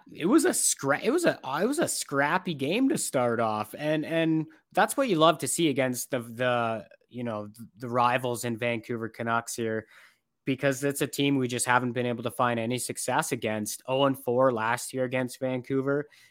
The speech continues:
and you, you expect a bit more fight back from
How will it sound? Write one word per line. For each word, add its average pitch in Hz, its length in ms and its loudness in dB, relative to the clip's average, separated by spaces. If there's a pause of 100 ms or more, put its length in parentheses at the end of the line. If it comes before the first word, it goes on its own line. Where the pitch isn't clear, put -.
and 113 220 -6
you, 117 180 -2
you 117 240 -2
expect - 460 0
a 135 40 0
bit 123 200 -4
more 123 200 -2
fight 123 320 0
back 110 300 0
from 107 300 -4